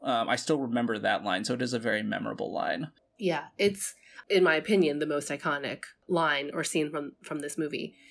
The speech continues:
Speaker 2: I mean, I don't think it needs to be expounded on, but yeah, that's a, it's a good scene, but it's, it's not my favorite.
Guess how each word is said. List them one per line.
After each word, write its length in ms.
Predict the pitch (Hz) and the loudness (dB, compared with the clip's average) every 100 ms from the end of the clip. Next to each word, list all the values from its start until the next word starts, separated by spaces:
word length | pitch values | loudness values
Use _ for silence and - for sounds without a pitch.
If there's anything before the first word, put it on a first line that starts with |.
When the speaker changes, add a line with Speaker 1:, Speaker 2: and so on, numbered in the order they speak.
| - - _ _ _ - | -20 -20 _ _ _ -6
Speaker 2:
I 60 | |
mean, 120 | 175 160 | -4 -2
I 80 | |
don't 200 | 165 156 | -2 -2
think 160 | 156 147 | -2 -2
it 60 | 135 | -2
needs 200 | 135 - | -4 -6
to 60 | |
be 100 | 143 | -6
expounded 380 | 131 - 131 127 | -6 -4 -6 -4
on, 160 | 110 - | -4 -2
but 80 | 170 | 2
yeah, 140 | 156 | 2
that's 180 | 160 156 | 0 0
a, 220 | 180 156 | 0 0
it's 140 | 190 233 | -2 -2
a 40 | |
good 180 | 226 226 | 0 2
scene, 180 | 202 180 | 4 4
but 100 | 165 | 4
it's, 200 | 175 - | 2 0
it's 180 | 190 - | -4 2
not 180 | 240 233 | 2 4
my 100 | 294 | 4
favorite. 420 | 320 294 156 - | 4 2 0 -4